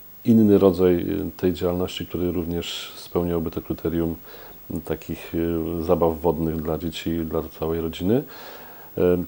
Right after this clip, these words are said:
to jest ten element, jak również, e, myślę, że też rewitalizacja parku przy Baszcie Blackiej to też jest ustalane z konserwatorem zabytków, żeby wrócić do tego,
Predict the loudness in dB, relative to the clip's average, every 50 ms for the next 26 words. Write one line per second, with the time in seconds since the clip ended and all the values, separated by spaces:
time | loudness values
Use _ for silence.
0 | 2 4 6 6 4 2 -2 2 4 4 6 6 6 6 6 4 4 2 2 2
1 | 0 0 2 2 0 2 2 2 2 2 0 0 -4 -8 -8 -4 0 2 4 4
2 | 6 4 4 4 2 2 0 0 -2 -2 0 0 0 -2 -2 -2 -4 -4 -2 -2
3 | -2 0 0 0 0 0 -2 -6 -8 -10 -12 -16 -18 -20 -20 -20 -20 -20 -20 -20
4 | -20 -20 -20 -18 -10 -8 -8 -6 -4 -4 -4 -2 0 -2 0 0 -2 -4 -4 -4
5 | -2 0 0 -2 -2 -4 -4 -2 -2 -2 -2 -2 -4 -6 -8 -8 -8 -6 -4 -4
6 | -2 -2 -4 -4 -6 -6 -4 -2 -2 -2 -4 -6 -10 -10 -10 -10 -8 -8 -8 -8
7 | -8 -6 -6 -6 -8 -8 -14 -10 -4 -2 0 0 0 0 -2 -4 -6 -6 -4 -4
8 | -4 -4 -2 -4 -2 -2 -2 -2 -2 -4 -4 -6 -8 -8 -8 -10 -14 -10 -4 -2
9 | -2 0 0 -2 -2 -2 -4 -4 -6 -8 -10 -8 -6 -4 -4 -4 -4 -6 -10 -16
10 | -18 -18 -18 -18 -20 -14 -10 -8 -8 -4 -2 0 0 2 4 4 4 4